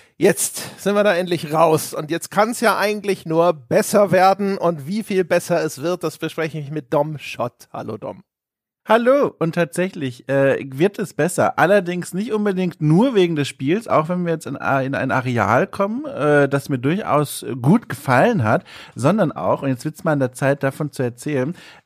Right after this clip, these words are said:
Speaker 2: ähm, weil mich eine Lieferung erreicht hat. Eine Lieferung, die ich bisher so ganz vorsichtig nur angeguckt habe von weiter Ferne, weil ich mich nicht getraut hat, ranzufassen.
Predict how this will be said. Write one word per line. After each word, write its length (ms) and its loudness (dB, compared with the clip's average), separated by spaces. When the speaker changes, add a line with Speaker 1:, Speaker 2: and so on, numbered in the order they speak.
Speaker 2:
ähm, 480 4
weil 160 6
mich 140 2
eine 240 4
Lieferung 460 2
erreicht 420 0
hat. 100 0
Eine 140 0
Lieferung, 540 -2
die 100 -8
ich 120 -8
bisher 440 2
so 140 -2
ganz 280 0
vorsichtig 640 -2
nur 140 0
angeguckt 480 -4
habe 160 -2
von 180 -4
weiter 300 4
Ferne, 340 0
weil 140 4
ich 80 -4
mich 140 -4
nicht 180 -6
getraut 380 -2
hat, 160 -4
ranzufassen. 760 0